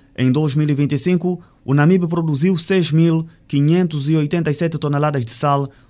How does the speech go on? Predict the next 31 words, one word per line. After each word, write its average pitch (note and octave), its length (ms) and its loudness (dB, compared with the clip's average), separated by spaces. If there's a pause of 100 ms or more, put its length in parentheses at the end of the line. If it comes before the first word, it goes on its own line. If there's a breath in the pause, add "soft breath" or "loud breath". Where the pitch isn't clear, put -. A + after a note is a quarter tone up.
o C3+ 100 -4
que D3+ 120 -4
representa D#3 680 0
uma F3 200 0
queda E3 320 -2
de D#3 100 -2
trinta F3 300 0
por E3 140 -6
cento D3 480 -2 (260 loud breath)
em C3+ 100 0
relação C#3 440 0
a D3 40 0
dois C#3+ 220 -2
mil E3 160 0
e C#3+ 80 -2
vinte E3+ 220 -4
e E3+ 40 -2
quatro, D#3 480 -2 (280 soft breath)
quando D3 260 0
a C#3 60 -2
produção C#3+ 480 -4
atingiu D3+ 640 0 (200 soft breath)
as C3 300 -2
nove D#3 280 -2
mil C3+ 360 0 (180 soft breath)
oitocentos C#3+ 800 -2
e C#3 80 -2
trinta E3 300 -2
e C#3 60 -2
sete C#3+ 340 -4
toneladas. F2 840 -4